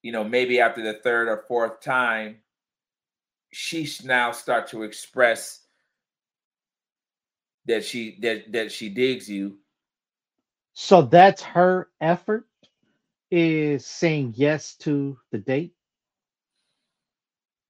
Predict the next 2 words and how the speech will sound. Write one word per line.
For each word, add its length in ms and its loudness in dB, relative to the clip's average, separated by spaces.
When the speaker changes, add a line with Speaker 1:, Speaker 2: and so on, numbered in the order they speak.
Speaker 1:
Yeah. 500 -8
Yeah. 380 -8